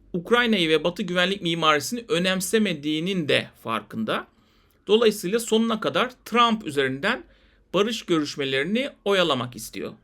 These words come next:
"Peki oyalama oyalama diyorsun Cem hocam, niye oyalasın ki?" diye soruyor olabilirsiniz. Çünkü Rusya henüz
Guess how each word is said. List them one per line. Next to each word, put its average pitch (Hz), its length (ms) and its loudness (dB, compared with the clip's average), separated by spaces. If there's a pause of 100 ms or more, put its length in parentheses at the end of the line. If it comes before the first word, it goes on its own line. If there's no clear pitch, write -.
(720)
"Peki 190 220 0
oyalama 202 440 4
oyalama 196 440 2
diyorsun 165 320 0
Cem 165 200 0
hocam, 170 320 -2
niye 190 220 2
oyalasın 165 560 4
ki?" 156 160 -12
diye 165 180 4
soruyor 165 400 2
olabilirsiniz. 165 840 0 (720)
Çünkü 220 300 0
Rusya 233 340 0
henüz 226 480 4